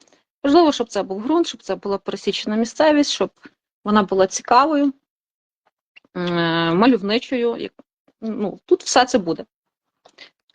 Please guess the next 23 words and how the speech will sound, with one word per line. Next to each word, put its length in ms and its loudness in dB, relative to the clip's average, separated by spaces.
Е, 200 0
в 100 -2
нас 260 2
гарний 380 0
ліс, 340 0
це 180 0
траса, 580 0
на 100 -2
якій, 580 -4
е, 840 -4
я 180 4
тренувалася, 720 -2
коли 340 -4
вчили-, 480 -4
е, 180 -2
вчилася 520 -2
в 100 -8
спортивній 460 0
школі 240 4
лижній. 420 6
Ну, 180 4
вчилась, 340 4
займалась. 480 0